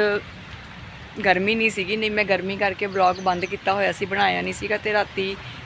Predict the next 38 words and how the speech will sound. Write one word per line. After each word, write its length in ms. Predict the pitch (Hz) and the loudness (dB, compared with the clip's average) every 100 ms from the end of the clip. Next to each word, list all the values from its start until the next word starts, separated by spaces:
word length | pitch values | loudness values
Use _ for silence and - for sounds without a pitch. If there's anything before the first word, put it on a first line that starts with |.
| - | 6
ਕਈ 160 | 214 | 6
ਦਿਨਾਂ 220 | 233 240 226 | 8 4 4
ਤੋਂ 120 | 226 | 4
ਇੱਕ 100 | 208 | 2
ਵੀਰੇ 280 | 202 196 208 | 6 6 6
ਦੀ 100 | 214 | 4
ਰਿਕੁਐਸਟ 380 | 208 196 - | 4 2 4
ਆ 140 | 208 185 | 4 6
ਰਹੀ 100 | 190 | 4
ਸੀ 120 | 226 | 0
ਕੱਦੀ। 380 | 214 180 202 220 - - - - - - 208 | -2 0 -2 -4 -10 -16 -14 -14 -16 -12 -6
ਸੋ 120 | 185 | -4
ਵੀਰਾ 260 | 196 196 | 2 2
ਕਹਿੰਦਾ 320 | 196 196 190 196 | 2 0 0 0
ਸੀ, 140 | 208 | -2
"ਦੀਦੀ 200 | 190 190 | -2 -2
ਤੁਸੀਂ 260 | 202 196 190 | -2 -4 0
ਵਲੌਗ 260 | 185 180 | 2 2
ਬਣਾਓ, 440 | 170 190 190 180 180 | 2 2 2 2 2
ਵਲੌਗ 260 | 185 175 | 2 2
ਬਣਾਓ, 380 | 165 185 190 180 | 0 0 2 2
ਵਲੌਗ 300 | 185 185 180 | 2 4 4
ਬਣਾਓ।" 480 | 220 233 - 254 277 - 427 330 - | 2 -2 2 2 2 0 0 -2 4
ਤੇ 140 | 220 226 | 8 8
ਉਹਨਾਂ 220 | 226 262 | 8 4
ਦੀ 80 | 247 | 4
ਡਿਮਾਂਡ 360 | 208 185 190 | 4 6 4
'ਤੇ 120 | 196 | 4
ਹੀ 80 | 233 | 2
ਆਪਾਂ 180 | 233 220 | 4 4
ਵਲੌਗ 260 | 202 185 175 | 4 4 4
ਬਣਾਇਆ 400 | 185 175 170 170 | 2 2 4 2
ਅੱਜ 160 | 165 | 2
ਇਹ, 180 | 180 185 | 0 0
ਨਹੀਂ 340 | 185 190 196 | -2 -2 -2
ਮੈਂ 200 | 190 185 | 2 2
ਬਣਾਉਂਦੀ 480 | 185 202 190 175 185 | 4 4 4 2 -4
ਨਹੀਂ। 200 | 185 214 | -4 -6